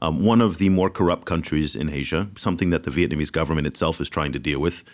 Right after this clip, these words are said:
But the reality is that you can't get things done if you don't engage in this. It's pure and simple.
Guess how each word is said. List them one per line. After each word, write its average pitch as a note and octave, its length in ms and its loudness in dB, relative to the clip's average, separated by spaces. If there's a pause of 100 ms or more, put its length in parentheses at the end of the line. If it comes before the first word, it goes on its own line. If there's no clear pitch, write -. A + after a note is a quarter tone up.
(280)
But C3+ 100 0
the D3+ 80 4
reality D3 520 6
is E2+ 160 0
that F#2 320 2 (400)
you C3+ 100 4
can't - 320 2
get C#3+ 220 0
things G2+ 220 4
done E2 600 0
if - 160 -4
you G2 80 2
don't F2+ 480 0
engage E2+ 380 0
in - 100 -6
this. - 280 -12
It's - 100 -16
pure F#3+ 240 2
and A2 120 6
simple. - 400 -4